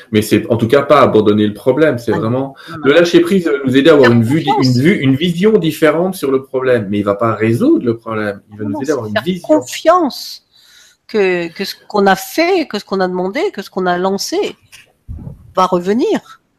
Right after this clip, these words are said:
Speaker 1: La spiritualité et les rayons, c'est, je dis toujours, c'est un petit peu comme un gris-gris que vous portez, peu importe ce que vous portez, euh, ou pas,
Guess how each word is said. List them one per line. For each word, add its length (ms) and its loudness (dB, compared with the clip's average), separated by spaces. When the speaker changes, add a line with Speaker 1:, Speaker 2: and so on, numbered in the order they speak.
Speaker 1:
La 120 2
spiritualité 1040 4
et 20 6
les 160 6
rayons, 400 6
c'est, 480 2
je 140 -6
dis 160 -6
toujours, 340 2
c'est 380 -2
un 120 -6
petit 160 -14
peu 200 4
comme 180 0
un 140 -2
gris-gris 560 0
que 60 -4
vous 100 0
portez, 360 -2
peu 140 -8
importe 320 -4
ce 60 -20
que 60 -2
vous 180 -2
portez, 420 0
euh, 260 2
ou 140 -2
pas, 400 -2